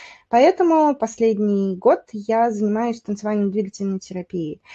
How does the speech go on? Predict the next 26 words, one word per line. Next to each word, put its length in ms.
А, 460
многие 500
проблемы 800
с 560
танцем, 540
они 640
не 260
в 120
теле, 560
а 180
еще 320
и 360
здесь, 640
либо 480
здесь. 540
И, 640
м, 500
чтобы 280
раскрыть 460
их, 440
э, 320
нужно, 760
можно 540
подойти 400
через 340
движение, 720